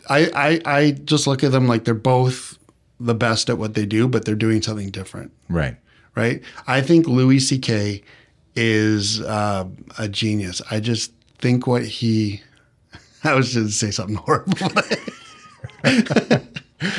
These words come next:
Speaker 1: Think what he did was great. Um, <laughs> but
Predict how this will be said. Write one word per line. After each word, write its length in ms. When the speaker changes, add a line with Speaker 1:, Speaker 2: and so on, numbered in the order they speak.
Speaker 1:
Think 160
what 100
he 60
did 180
was 160
great. 440
Um, 500
<laughs> 140
but 1900